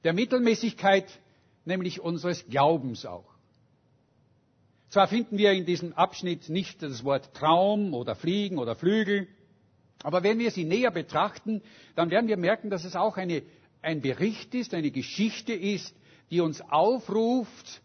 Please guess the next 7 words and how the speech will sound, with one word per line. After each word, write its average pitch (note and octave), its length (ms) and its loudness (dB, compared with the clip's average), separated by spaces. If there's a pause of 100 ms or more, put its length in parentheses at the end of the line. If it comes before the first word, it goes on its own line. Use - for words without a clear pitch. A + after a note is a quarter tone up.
(840)
von E3 140 -4
unserem D#3+ 500 -2
Hügel A3+ 560 0
herunter F#3+ 560 0
zu F#3+ 400 -4
sch-, - 240 -16 (340)
springen, A3 760 -2